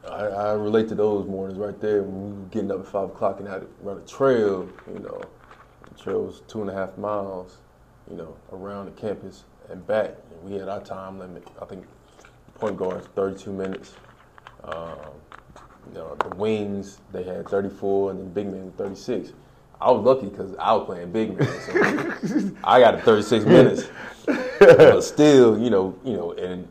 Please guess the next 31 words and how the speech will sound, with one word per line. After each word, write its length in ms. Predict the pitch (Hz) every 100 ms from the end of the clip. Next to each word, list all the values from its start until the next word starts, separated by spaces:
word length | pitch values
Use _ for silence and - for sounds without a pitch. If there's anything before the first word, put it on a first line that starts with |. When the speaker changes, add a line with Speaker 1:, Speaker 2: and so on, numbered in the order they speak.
| -
Speaker 1:
you 180 | 120 123
have 160 | 95
to 60 | 98
do 160 | 104 113
that 180 | 104
in 80 | 90
high 180 | 98 135
school. 300 | - 98 92
You 60 | 107
can 180 | 123
go 120 | 92 95
into 100 | 90
college 400 | 120 127 107 90
and 120 | 98
you 80 | 123
gotta 160 | 95
make 160 | 90 92
a 60 | -
six-minute 500 | - 107 - 92 90
mile. 480 | 107 107 98 87 85
Like, 120 | 82
you 80 | 107
gotta 200 | 101 -
get 260 | - 92
your 120 | - 80
wind 420 | 90 104 101 98
up. 160 | 101 - - -
Speaker 2:
Yeah. 60 | - - -
Speaker 1:
You, 300 | 92 101 95 - - 117
you 80 |
know 140 | 92